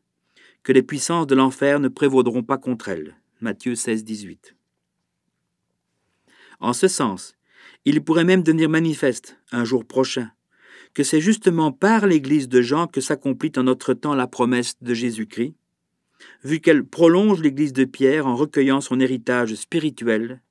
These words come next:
et qu'elle assurera la transmission de celui-ci jusque dans le royaume qui lui permettra de s'épanouir enfin pleinement.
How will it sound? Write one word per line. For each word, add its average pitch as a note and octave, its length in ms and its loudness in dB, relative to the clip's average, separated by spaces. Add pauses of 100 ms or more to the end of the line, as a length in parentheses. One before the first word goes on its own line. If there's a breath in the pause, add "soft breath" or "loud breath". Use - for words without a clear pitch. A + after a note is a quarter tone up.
(520 loud breath)
et C3 120 -2
qu'elle C#3+ 200 4
assurera D#3 580 2
la B2+ 140 0
transmission D3+ 720 -4
de B2+ 80 0
celui-ci C3+ 680 -4 (360 soft breath)
jusque E3 400 0
dans C3+ 160 2
le C3 80 6
royaume B2+ 560 2
qui - 140 -6
lui B2+ 120 0
permettra C3+ 500 -2
de C3 80 -2
s'épanouir B2+ 760 -4
enfin B2 380 -4
pleinement. A2+ 440 -4